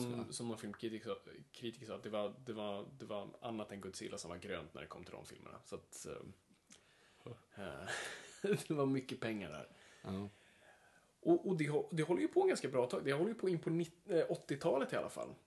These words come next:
Speaker 2: Och det är väl inte förrän då den publiken som är uppvuxen på den första Godzilla, då Godzilla ännu en gång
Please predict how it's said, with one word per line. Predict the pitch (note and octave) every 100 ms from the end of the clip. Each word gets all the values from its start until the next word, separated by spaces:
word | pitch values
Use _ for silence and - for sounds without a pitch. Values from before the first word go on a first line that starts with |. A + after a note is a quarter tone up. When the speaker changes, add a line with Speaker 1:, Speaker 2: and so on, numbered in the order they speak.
| - -
Speaker 2:
Och | C3+ - - C3+ C3+
det | C3+ D3+
är | F#3
väl | G#3
inte | G#3 C#3
förrän | - C3+ B2 B2 A#2+ -
då | C3 B2 A2 - _
den | E3+ C#3+ D#3 D3
publiken | D3 C#3 C#3 C#3 C3+
som | C3+ C3+ B2+
är | - A#2+ A2 - - _ -
uppvuxen | E3 - - F#3+ G3 C#3+ A#2
på | A2 G2+ G2+
den | A2+
första | - C3 C3 - G#3
Godzilla, | C3+ A2 F#2+ -
då | A2+
Godzilla | B2 B2+ C3+ C#3+ C#3
ännu | - C#3 A#2+ C#3
en |
gång | D3 A#2+ A2+